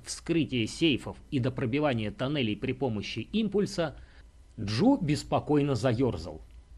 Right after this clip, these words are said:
Похоже, он уловил мою идею. Я подошёл ближе и, приставив открыватель к его голове, сказал: «Ты будешь делать то, что нужно нам до тех пор, пока мы не попадём на Алькору.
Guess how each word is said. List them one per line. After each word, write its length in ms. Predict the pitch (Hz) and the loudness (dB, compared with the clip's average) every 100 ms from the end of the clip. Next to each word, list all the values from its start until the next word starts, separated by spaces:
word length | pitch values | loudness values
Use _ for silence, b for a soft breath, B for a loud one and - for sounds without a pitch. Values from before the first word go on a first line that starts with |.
| - | -4
Похоже, 540 | - - 269 277 208 214 | 2 4 6 6 6 6
он 180 | 202 196 | 8 10
уловил 380 | 196 202 190 110 | 10 8 8 4
мою 320 | 104 104 113 | 2 0 0
идею. 400 | 110 117 87 73 - - - - - b b b b | 2 0 0 -6 -14 -20 -20 -20 -20 b b b b
Я 180 | 147 254 | 6 6
подошёл 480 | 262 180 165 175 143 | 8 6 6 4 2
ближе 380 | 123 240 175 196 | 4 4 4 2
и, 140 | 196 | 2
приставив 600 | - 151 - 170 143 127 | -2 0 2 2 2 2
открыватель 640 | 135 - 147 156 127 117 | -4 -2 2 4 2 -2
к 60 | 104 | -2
его 240 | 139 139 | 2 4
голове, 360 | 127 135 170 208 | 6 6 8 6
сказал: 520 | 196 - 123 113 78 - - - - b b b b - | 4 4 6 4 2 -10 -18 -18 -18 b b b b 8
«Ты 120 | 175 | 8
будешь 340 | 160 170 156 | 10 8 8
делать 380 | 120 170 156 - | 6 6 6 6
то, 140 | 208 202 | 8 8
что 220 | - 156 | 6 2
нужно 340 | 165 123 147 | 2 2 2
нам 220 | 165 139 | 2 4
до 100 | 127 | 4
тех 320 | 131 254 226 - | 4 6 4 4
пор, 280 | 156 104 - | 4 4 0
пока 280 | - 123 170 | 0 4 4
мы 140 | 151 147 | 4 2
не 80 | |
попадём 520 | 127 123 143 139 190 135 | 0 2 4 6 6 6
на 140 | 139 | 2
Алькору. 500 | 147 - 156 110 80 | 2 4 4 4 0